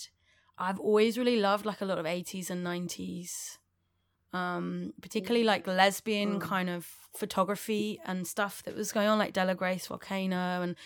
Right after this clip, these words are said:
Speaker 1: people like that. And I always loved those images. I thought they were s-, just so cool, like, just the coolest. And I think a lot of people were rediscovering particularly kind of, like, a lesbian history through those sort of, um, those images.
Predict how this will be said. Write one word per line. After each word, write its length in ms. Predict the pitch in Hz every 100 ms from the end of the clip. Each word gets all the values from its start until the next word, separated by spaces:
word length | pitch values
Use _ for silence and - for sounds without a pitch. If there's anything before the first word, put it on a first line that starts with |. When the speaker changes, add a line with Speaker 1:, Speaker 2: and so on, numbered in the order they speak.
| - -
Speaker 1:
people 200 | 226 220
like 200 | 202 208
that. 220 | 190 -
And 80 | 190
I 160 | 180 -
always 300 | 240 240 202
loved 260 | 202 220
those 200 | 190 185
images. 320 | 196 196 175 180
I 40 |
thought 120 | -
they 80 | 160
were 20 |
s-, 140 | 165 -
just 220 | - -
so 220 | - 170 175
cool, 380 | - 175 196 202
like, 240 | 180 175 _ _ -
just 160 | -
the 60 | -
coolest. 500 | - 175 170 - -
And 320 | - 175 175 165 - - - -
I 40 | -
think 140 | 247
a 20 |
lot 140 | 240 247
of 80 | 247
people 240 | 247 233
were 120 | 208
rediscovering 1120 | 202 208 202 - - 190 196 202 196 185 185 185
particularly 420 | - 202 - 185
kind 160 | - 180
of, 60 | 175
like, 160 | 170
a 60 | 175
lesbian 540 | 175 214 214 190 185
history 340 | 180 - 170 170
through 720 | - 190 185 180 175 175 170 _ _ _ _ _ _ _ -
those 160 | 180
sort 240 | - - 170
of, 240 | 156 - _ _
um, 580 | - 180 165 165 175 165 _ _ _ _ _ _ _ -
those 200 | 180 160
images. 760 | 185 185 170 143 - - -